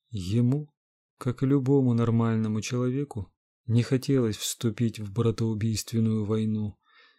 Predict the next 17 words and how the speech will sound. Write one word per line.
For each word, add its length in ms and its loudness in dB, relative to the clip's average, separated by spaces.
сечься 540 0
с 120 -2
ним 220 2
в 220 -6
битвах, 720 -4
а 140 -2
драка 460 4
не 120 2
на 160 4
жизнь, 340 2
а 160 2
на 200 4
смерть, 420 -4
если 480 -2
верить 400 2
приблудной 580 0
душе, 460 -4